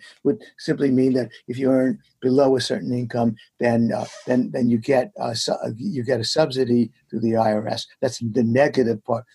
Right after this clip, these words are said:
negative idea of the income tax. Then instead of paying income tax to the I R S, the, to the Internal Revenue Service, you get paid something, and then, uh, and then it's phased out on a calibrated basis as you earn more. Um,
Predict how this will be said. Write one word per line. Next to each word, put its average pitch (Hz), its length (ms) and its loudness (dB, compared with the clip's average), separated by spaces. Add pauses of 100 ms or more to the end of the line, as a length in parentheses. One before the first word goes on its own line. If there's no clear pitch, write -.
(100)
negative 117 320 0
idea 113 280 -4
of 107 60 -6
the 117 100 -4
income 104 200 -8
tax. 117 160 -8 (240)
Then 120 100 2
instead 120 320 0
of - 140 -4
paying 131 380 0 (260)
income 123 260 0
tax 110 300 -2
to 180 200 -2
the 120 160 2
I 110 140 2
R 110 100 -6
S, 117 180 -8 (320)
the, 123 320 0
to 170 180 0
the 123 120 4
Internal 113 260 -2
Revenue 110 360 0
Service, 107 380 -4 (320)
you 120 400 2 (220)
get 123 220 0
paid 131 300 2
something, - 420 -2 (200)
and - 140 0
then, 113 320 0
uh, 120 280 -2
and 135 180 -4
then 123 100 2
it's 117 180 -2
phased 127 480 2
out 110 300 0
on 117 140 -8
a 101 40 -10
calibrated 113 580 -2
basis 139 420 0 (320)
as 113 200 -6
you 135 140 -4
earn 160 280 4
more. - 300 -8 (320)
Um, - 160 -2